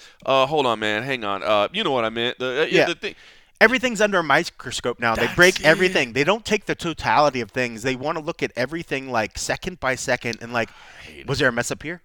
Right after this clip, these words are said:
Speaker 2: Was there a mess up here?" Like, I remember that night thinking, one, that we were all sort of mentally tired. We, you know, we just did a bunch of interviews, and, like, I was thinking, I had to write my notes down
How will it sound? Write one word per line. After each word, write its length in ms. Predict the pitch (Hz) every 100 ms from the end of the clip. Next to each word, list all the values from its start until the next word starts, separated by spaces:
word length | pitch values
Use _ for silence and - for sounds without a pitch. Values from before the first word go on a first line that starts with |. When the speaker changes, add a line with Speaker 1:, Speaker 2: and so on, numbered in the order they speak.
| _
Speaker 2:
Was 140 | 110 107
there 100 | 120
a 20 |
mess 220 | 123 -
up 100 | -
here?" 240 | 151 170 - _ - - _ 156
Like, 200 | 170 - - -
I 60 | 139
remember 280 | 208 233 170
that 200 | 165 147
night 320 | 143 131 -
thinking, 640 | - - 139 - 127 117 110 _ _ _ _ _ _
one, 300 | 117 208 175
that 140 | 139
we 120 | 131
were 140 | 139 139
all 220 | 143 143
sort 200 | - 131
of 40 | 113
mentally 440 | 110 110 104 101
tired. 340 | 92 110 92 92
We, 140 | 131 -
you 120 | 127
know, 120 | 113
we 120 | 120
just 160 | 135 135
did 120 | 147
a 60 | 120
bunch 260 | 127 113
of 60 | 131
interviews, 600 | 151 143 139 135 135 127
and, 80 | 131
like, 240 | 110 104 - -
I 120 | 107
was 160 | 120 -
thinking, 200 | 120 - -
I 140 | 208
had 80 | 220
to 80 | 139
write 220 | 143 131
my 100 | 127
notes 320 | 120 151 -
down 360 | 135 113 110